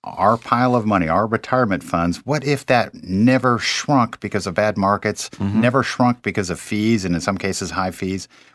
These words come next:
Speaker 1: We don't have any fees. Um, never went backwards, so you could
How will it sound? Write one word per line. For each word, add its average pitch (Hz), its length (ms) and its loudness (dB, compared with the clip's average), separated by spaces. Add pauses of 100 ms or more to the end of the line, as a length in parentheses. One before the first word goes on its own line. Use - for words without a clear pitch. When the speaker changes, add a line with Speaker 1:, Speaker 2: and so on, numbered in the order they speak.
Speaker 1:
We 107 100 -2
don't 110 160 2
have 104 180 0
any 98 180 0
fees. 73 400 -8 (380)
Um, 82 440 0
never 123 380 2
went 147 240 0
backwards, 120 560 0 (140)
so - 140 0
you 107 200 0
could 92 220 -4